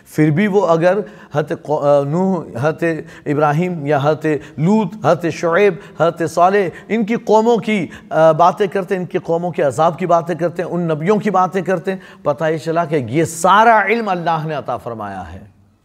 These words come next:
जब पढ़े लिखे नहीं हैं तो फिर इस तरह की आयतें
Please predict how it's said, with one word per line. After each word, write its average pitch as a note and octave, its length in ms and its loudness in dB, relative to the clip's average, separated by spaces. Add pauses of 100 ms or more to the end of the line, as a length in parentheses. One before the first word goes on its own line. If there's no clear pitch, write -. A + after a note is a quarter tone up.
(360)
जब C#3 160 -2
पढ़े E3 180 2
लिखे E3 260 -2
नहीं F3 220 -2
हैं F3+ 120 -2
तो D#3 120 -4
फिर F#3+ 200 -2
इस - 240 -8
तरह G3+ 180 2
की G#3 180 0
आयतें C#3+ 840 0